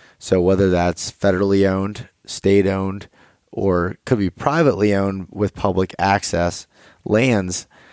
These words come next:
that you're able to hunt, fish, hike, do whatever on without,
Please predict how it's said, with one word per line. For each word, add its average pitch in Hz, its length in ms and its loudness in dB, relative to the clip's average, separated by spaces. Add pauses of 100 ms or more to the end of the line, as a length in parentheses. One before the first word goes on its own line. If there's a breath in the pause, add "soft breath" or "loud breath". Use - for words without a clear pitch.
(180 soft breath)
that 87 200 2
you're 98 180 2
able 92 300 2
to 90 240 -2
hunt, 95 580 -4
fish, - 520 -2
hike, - 680 -4 (420)
do 101 200 0
whatever 95 480 4
on 87 340 -2 (1400 soft breath)
without, 95 600 2